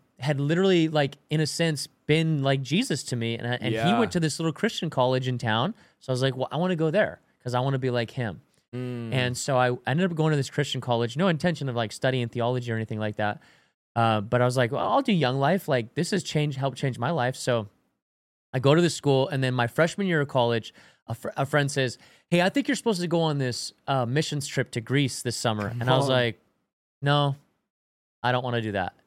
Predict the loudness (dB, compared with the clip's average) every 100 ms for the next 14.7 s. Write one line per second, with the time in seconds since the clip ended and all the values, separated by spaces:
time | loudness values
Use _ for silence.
0 | _ _ _ _ _ -6 -2 0 2 0
1 | -2 _ 0 2 2 4 4 4 2 -2
2 | _ _ _ 4 4 4 4 4 2 2
3 | 2 2 0 -2 -6 -8 -4 0 2 4
4 | 4 2 0 _ _ -2 0 0 2 2
5 | 4 2 0 0 4 4 4 4 6 6
6 | 4 4 4 2 2 0 0 0 0 0
7 | 2 2 2 0 2 0 2 0 0 -6
8 | -20 _ _ _ _ _ _ _ -4 0
9 | 0 0 0 0 0 4 4 4 0 2
10 | 2 2 2 4 2 0 -2 -2 -2 -2
11 | -2 -2 -4 -4 -2 -2 0 0 0 0
12 | 0 -2 -2 0 0 -2 -4 -2 -4 0
13 | -2 -2 -8 -4 -2 -2 -6 -18 -20 _
14 | _ _ -4 -2 0 -2 -4